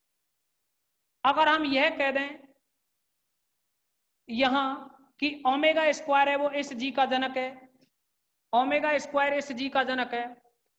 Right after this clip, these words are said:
तो देखना अगर हम ओमेगा स्क्वायर जी का जनक लेके चलें तो यह जो ओमेगा है वो कब आएगा? ओमेगा पे घात दो कर दें तो आ जाएगा ना, ओमेगा की घात चार बनेगा, ओमेगा के बराबर होगा ना,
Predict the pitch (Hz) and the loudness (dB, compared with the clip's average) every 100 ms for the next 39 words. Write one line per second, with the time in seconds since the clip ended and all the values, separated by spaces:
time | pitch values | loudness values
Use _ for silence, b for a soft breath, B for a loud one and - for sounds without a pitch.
0 | _ _ 285 294 294 302 302 302 - - | _ _ 0 2 2 2 0 -2 -8 -20
1 | _ _ _ _ _ 285 294 311 302 302 | _ _ _ _ _ 2 4 2 2 -2
2 | 302 - _ 254 254 _ - 240 277 302 | -8 -18 _ -20 -20 _ -4 -2 2 2
3 | 302 277 - 294 302 262 294 294 262 285 | 2 0 2 2 2 -2 0 0 0 -2
4 | 294 285 285 277 262 269 294 - _ _ | 0 -2 -2 -4 -2 -4 -6 -14 _ _
5 | _ _ _ - 294 285 277 - - - | _ _ _ 0 2 4 0 -8 -18 -12
6 | 226 262 277 311 311 285 285 285 277 262 | -2 2 2 2 2 2 2 2 2 2
7 | 269 277 277 285 294 285 277 285 262 269 | 2 -2 -2 0 4 2 2 0 0 -2
8 | 277 277 277 277 247 269 262 233 269 269 | -2 0 0 0 0 -2 -2 -2 -2 0
9 | 262 269 269 254 254 269 262 269 269 254 | -2 -2 0 0 0 0 -2 -2 -4 -4
10 | 262 262 254 254 247 247 247 240 247 254 | -2 -2 -2 -2 -2 -2 -2 0 0 -2
11 | 262 254 247 247 254 254 247 240 247 247 | -2 -2 -2 -2 -2 0 0 0 0 0
12 | 240 247 269 | -2 -4 -8